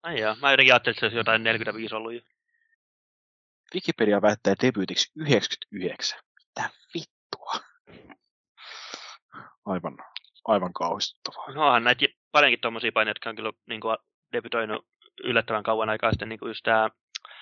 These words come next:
Speaker 1: Damien Sandowkin on mun mielestä joskus tyyliin niihin aikoihin
Speaker 2: Joo,
Speaker 1: aloittanut.
Speaker 2: sehän,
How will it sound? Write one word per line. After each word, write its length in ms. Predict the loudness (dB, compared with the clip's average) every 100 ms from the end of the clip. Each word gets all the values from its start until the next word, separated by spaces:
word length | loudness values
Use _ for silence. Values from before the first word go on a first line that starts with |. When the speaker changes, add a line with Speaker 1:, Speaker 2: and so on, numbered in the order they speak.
| -18 -18 -16 4 6
Speaker 1:
Damien 260 | 6 4
Sandowkin 500 | 6 4 4 -2 -2
on 60 | -6
mun 120 | -6
mielestä 220 | -8 -8
joskus 220 | -10 -10
tyyliin 420 | -10 -8 -8 -10 _ _ _ _
niihin 260 | -2 -2 -2
aikoihin 480 | -2 -2 -2 -2 -6 _ _ _ _ _ _ _ _ _ _ _ 0
Speaker 2:
Joo, 200 | 4 6
Speaker 1:
aloittanut. 320 | 4 2 4
Speaker 2:
sehän, 160 | 4